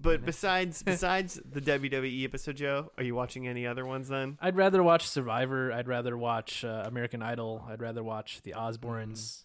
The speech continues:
Speaker 1: I'd rather watch none of those things.
Speaker 3: <laughs>
Speaker 1: I'm, I'm Fear Factor. Here's the deal,
Speaker 2: Huh.
Speaker 1: listeners. If you're in a state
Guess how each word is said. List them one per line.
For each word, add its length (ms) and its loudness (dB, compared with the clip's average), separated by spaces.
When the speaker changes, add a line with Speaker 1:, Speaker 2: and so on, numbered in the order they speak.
Speaker 1:
I'd 140 4
rather 180 4
watch 200 2
none 380 2
of 160 4
those 260 0
things. 460 0
Speaker 3:
<laughs> 180 -10
Speaker 1:
I'm, 200 2
I'm 120 0
Fear 180 0
Factor. 320 -6
Here's 240 0
the 80 -8
deal, 240 -2
Speaker 2:
Huh. 200 -6
Speaker 1:
listeners. 680 -2
If 80 -10
you're 100 -8
in 200 -4
a 60 -2
state 480 -2